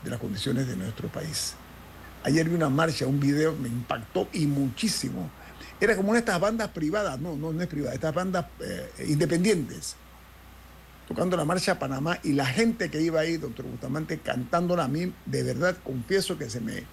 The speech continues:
puso la piel de galle-, o de gallo en este caso, no, piel de gallo. Lo que quiero, eh, aclarar en este sentido es que,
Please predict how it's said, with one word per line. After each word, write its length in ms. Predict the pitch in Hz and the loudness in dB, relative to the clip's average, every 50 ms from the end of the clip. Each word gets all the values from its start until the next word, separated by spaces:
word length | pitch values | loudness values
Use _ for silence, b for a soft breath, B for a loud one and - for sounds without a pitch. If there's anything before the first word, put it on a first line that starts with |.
| - - - - - - - - - - - | -18 -20 -20 -20 -20 -20 -20 -20 -20 -14 -4
puso 200 | - 143 147 175 | -2 0 2 2
la 120 | 165 - 117 | 2 2 2
piel 200 | 143 151 165 160 | 2 2 2 4
de 140 | 165 156 127 | 2 2 2
galle-, 360 | 110 101 110 127 165 185 - | 0 -2 0 2 2 4 4
o 80 | 143 | 4
de 120 | 135 127 - | 2 2 4
gallo 280 | 170 175 151 131 131 | 4 4 4 4 2
en 60 | 127 135 | 2 0
este 160 | 123 - 127 | -2 -2 -4
caso, 240 | - - - - 113 | -4 -4 -4 -4 -6
no, 80 | 110 | -8
piel 200 | - - 127 117 | -4 -2 -2 -2
de 80 | 123 123 | 0 0
gallo. 280 | 139 127 - 87 87 - - - - - - - - - - - - - - - - - - - | 0 -2 -2 -4 -8 -10 -12 -16 -18 -20 -20 -20 -20 -20 -20 -20 -20 -20 -20 -20 -20 -20 -6 -4
Lo 100 | - 135 | -4 -2
que 140 | - 147 139 | -2 -2 0
quiero, 360 | 131 190 202 202 202 196 - - | 2 4 4 6 4 4 2 -2
eh, 500 | - 143 139 135 - - - - - - - - - | -4 -4 -4 -4 -4 -8 -8 -10 -12 -12 -12 -8 -4
aclarar 500 | - 127 113 135 127 131 151 175 170 151 | -4 -2 -2 0 2 4 4 4 4 4
en 120 | 131 131 | 2 0
este 200 | 139 131 - 151 | 0 0 0 -2
sentido 520 | 135 - 113 101 - - 123 113 98 95 151 - - - - - - - - - - - - - - - - | -2 -2 -4 -4 -2 -2 -2 -2 -2 -4 -8 -10 -12 -18 -20 -20 -20 -20 -20 -20 -20 -20 -20 -20 -20 -8 -4
es 100 | 147 143 | -2 -2
que, 380 | - - 139 139 139 - - - | -2 0 0 2 2 0 0 -4